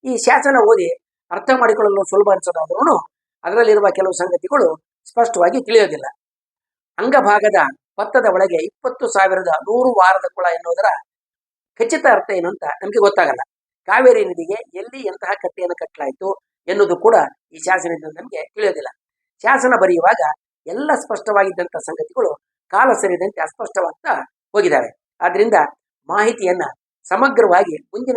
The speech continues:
ತಲೆಮಾರುಗಳಿಗೂ ಅರ್ಥವಾಗುವಂತೆ ಬರಿಬೇಕು ಅಂತಕ್ಕಂಥ ಎಚ್ಚರಿಕೆಯನ್ನ ಪಾ-, ಪಾಠ ಮತ್ತು ಪಾಠವನ್ನ ನಮ್ಗೆ ಈ ಶಾಸನ ಕಲಿಸ್ಕೊಡುತ್ತೆ.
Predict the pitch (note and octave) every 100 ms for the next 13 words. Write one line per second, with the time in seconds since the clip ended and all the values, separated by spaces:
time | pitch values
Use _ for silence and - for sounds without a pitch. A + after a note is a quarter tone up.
0 | A#3 G3 F#3+ F3 E3+ F3+ D#3+ - F#3 D#3+
1 | D3+ E3+ - C#3 _ _ _ - G#3+ A#3
2 | A#3 G3 F#3+ - E3+ F3+ E3+ D#3 F3 F#3+
3 | F3+ F3 E3+ D#3+ D3 - F3 E3+ E3+ -
4 | F3+ - D#3+ D#3 G3 D#3+ - _ _ -
5 | F#3 F3+ E3 F3 F3 G3+ C#3 - - -
6 | - C#3 -